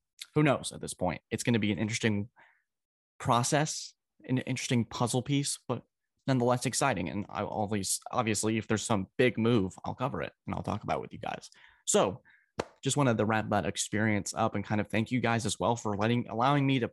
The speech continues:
put myself out there to get to that point and be there to see all that stuff instead of just watching it on E S P N. Um, really thankful for that as well.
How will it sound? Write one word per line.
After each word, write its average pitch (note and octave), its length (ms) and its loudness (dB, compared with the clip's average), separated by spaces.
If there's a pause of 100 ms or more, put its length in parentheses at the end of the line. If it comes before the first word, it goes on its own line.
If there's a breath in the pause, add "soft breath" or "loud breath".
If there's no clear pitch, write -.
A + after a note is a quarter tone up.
put - 180 -4
myself A#2+ 460 0
out A#2+ 200 -2
there G#2 240 -4
to D3 280 0 (100)
get E3 180 0
to A#2+ 100 -4
that F#2+ 200 -2
point A#2+ 340 -2 (420 soft breath)
and C3 200 4
be B2+ 120 4
there A#2+ 400 4
to A2 200 0
see A#2 260 2
all G#2+ 120 2
that F#2 160 -2
stuff - 240 -4
instead G2+ 220 -2
of F#2+ 60 -4
just F#2+ 140 -8
watching G2 340 -2
it F2 40 -4
on F2 120 -6
E A2+ 80 -2
S G2 120 -4
P A2+ 180 -2
N. F#2 200 -2 (440 soft breath)
Um, F#2+ 340 0 (340)
really G#2+ 200 0
thankful F#2 320 -6
for - 100 -6
that D#2+ 120 0
as C#2+ 120 -8
well. D#2+ 220 -4